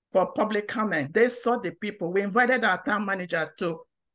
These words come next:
one of our meetings. We meet monthly, third Sunday of each month. Miss Marston was at that meeting. She saw, you saw how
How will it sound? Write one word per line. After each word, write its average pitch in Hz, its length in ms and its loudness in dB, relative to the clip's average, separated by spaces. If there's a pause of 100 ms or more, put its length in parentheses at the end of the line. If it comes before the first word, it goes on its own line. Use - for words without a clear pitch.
(260)
one 208 220 0
of 175 120 0
our 170 120 2
meetings. 175 640 -2 (500)
We 196 160 -4
meet 226 320 2 (140)
monthly, 190 600 -6 (800)
third 220 200 2
Sunday 202 320 0
of 170 180 0
each 196 220 -8
month. 156 400 -6 (1300)
Miss 196 240 0
Marston 226 460 2
was 165 240 0
at 175 100 2
that 185 220 -2
meeting. 143 480 -8 (1400)
She 311 340 2
saw, 262 340 6
you 202 240 0
saw 240 320 0
how 196 440 -2